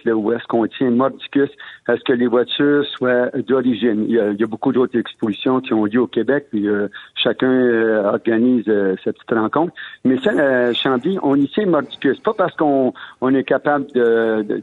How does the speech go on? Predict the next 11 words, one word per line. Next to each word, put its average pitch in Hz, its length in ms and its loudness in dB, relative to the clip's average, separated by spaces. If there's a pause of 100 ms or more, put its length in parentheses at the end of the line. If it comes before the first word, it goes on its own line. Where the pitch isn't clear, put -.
(100)
de 113 100 -2
compétitionner 131 640 -2
avec 117 180 -2
des 110 180 0
gros 127 320 0
concours 127 380 -2
d'élégance 123 600 0
tels 120 180 0
que - 140 -4
Pebble 117 420 -2
Beach, 135 260 -2